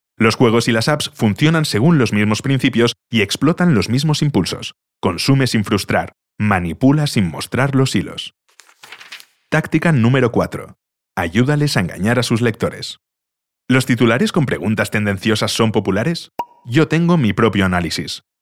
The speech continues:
Cuando eliminas el signo de interrogación, por lo general conviertes el titular en una mentira. La razón de que a los blogueros les guste usarlo es que les permite hacer una afirmación falsa que nadie puede criticar.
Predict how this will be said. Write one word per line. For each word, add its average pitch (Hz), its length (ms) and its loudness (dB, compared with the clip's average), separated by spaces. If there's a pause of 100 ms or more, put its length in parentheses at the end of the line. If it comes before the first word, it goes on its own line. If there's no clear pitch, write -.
(140)
Cuando 110 280 2
eliminas 131 440 2
el 113 100 0
signo 85 300 -4
de 85 80 -2
interrogación, 85 720 -2 (200)
por 104 180 2
lo 101 120 4
general 104 440 0
conviertes 123 580 0
el 90 140 -2
titular 98 560 -2
en 104 160 0
una 98 180 2
mentira. 90 480 -4 (500)
La 117 160 2
razón 123 300 2
de 123 80 2
que 127 80 0
a 123 40 4
los 117 140 2
blogueros 120 380 2
les 95 160 0
guste 107 260 0
usarlo 123 480 2
es 127 160 0
que 113 80 0
les 107 140 0
permite 143 360 0
hacer 101 200 0
una 131 140 0
afirmación 113 560 0
falsa 160 380 -2
que 101 120 -4
nadie 139 320 0
puede 147 320 2
criticar. - 500 -4